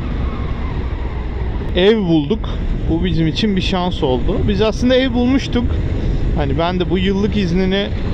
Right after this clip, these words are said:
temel alma sebebim de oydu. Hani gideyim elektriği açtırayım, suyu açtırayım falan. Geçen cumartesi sözleşme imzalamaya gittik.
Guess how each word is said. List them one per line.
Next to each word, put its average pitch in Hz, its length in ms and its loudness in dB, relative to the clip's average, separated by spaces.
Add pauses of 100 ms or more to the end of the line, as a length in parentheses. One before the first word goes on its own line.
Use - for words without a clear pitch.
(720)
temel 196 320 2
alma 185 260 2
sebebim 180 500 2
de 226 60 2
oydu. 202 380 2
Hani 131 220 -2 (120)
gideyim 165 320 0
elektriği 170 480 2
açtırayım, 151 520 0
suyu 160 240 2
açtırayım 147 600 0
falan. 165 260 0 (960)
Geçen 240 380 2
cumartesi 240 760 2 (2500)
sözleşme 208 520 2
imzalamaya 240 640 2
gittik. 247 340 0